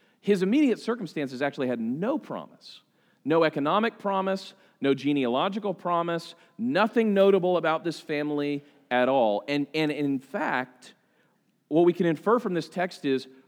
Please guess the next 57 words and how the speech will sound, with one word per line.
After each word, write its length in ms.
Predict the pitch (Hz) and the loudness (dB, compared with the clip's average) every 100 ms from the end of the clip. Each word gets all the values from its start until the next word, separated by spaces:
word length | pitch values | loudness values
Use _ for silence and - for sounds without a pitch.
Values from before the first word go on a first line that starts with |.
| _ | _
probably 580 | - 175 220 226 185 180 | -8 -4 0 0 0 -2
a 80 | 127 | -2
lot 440 | 113 131 135 - | -2 -2 -2 -4
of 240 | 117 104 | -10 -12
grief 600 | 104 110 95 82 - - _ _ _ _ _ | -8 -4 -4 -6 -16 -20 _ _ _ _ _
in 100 | 113 | -6
their 140 | 104 90 | -6 -8
midst. 540 | 80 - - - _ _ _ _ - - | -12 -18 -20 -20 _ _ _ _ -6 -2
The, 100 | 180 | 0
the 180 | 165 | 0
first 280 | 175 247 - | 0 0 0
thing 140 | 226 220 | -2 2
we 120 | 175 | 0
find 220 | 175 175 | 0 0
out 100 | 190 | 2
about 180 | 175 143 | 2 -2
this 120 | 131 | -6
family 260 | 170 170 135 | -4 -2 0
is 80 | |
they've, 420 | 135 131 131 127 139 | 0 0 -2 -2 0
they've 160 | 139 | 0
lost 300 | 151 151 - | 2 -2 -4
two 180 | - 185 | -8 -8
family 340 | - 139 113 | -4 -6 -4
members 500 | 98 87 85 90 - - | -6 -8 -10 -12 -14 -8
in 140 | 123 | -8
short 280 | 113 131 - | -6 -8 -8
succession, 540 | 117 - 90 82 - _ _ _ _ _ | -14 -14 -14 -14 -20 _ _ _ _ _
fact, 140 | 180 175 | 0 2
we 100 | 220 | 4
never 220 | 240 180 | 4 4
hear 140 | 220 | 4
about 220 | 208 170 | 4 4
Abram's 400 | 160 180 175 143 | 4 2 2 -2
mom. 460 | 131 131 202 139 123 | -4 -2 0 0 0
We 80 | 156 | -2
don't 160 | 165 | -2
know 160 | 151 185 | 2 2
what 160 | 160 143 | 2 0
happened 460 | 156 156 143 135 - - _ | -4 -2 -2 -4 -8 -20 _
to 100 | 143 | -4
her, 260 | 139 165 151 | 4 4 4
and 80 | 156 | 2
we 80 | |
can't 220 | 160 214 175 | 0 0 4
really 220 | 185 151 | 4 4
guess 360 | 127 160 156 | 2 2 2
from 220 | - 151 131 | -4 -4 -4
the 60 | |
text. 340 | - 143 117 147 | -2 -2 -2 -8
The 40 | |
Jews 220 | 147 214 | -6 -4
have 140 | 170 139 | -2 -2
all 100 | 143 | -2
kinds 300 | 156 147 135 | -2 -2 -2
of 80 | |
ideas 600 | 123 120 123 113 95 - | -4 -2 -2 -2 -4 -10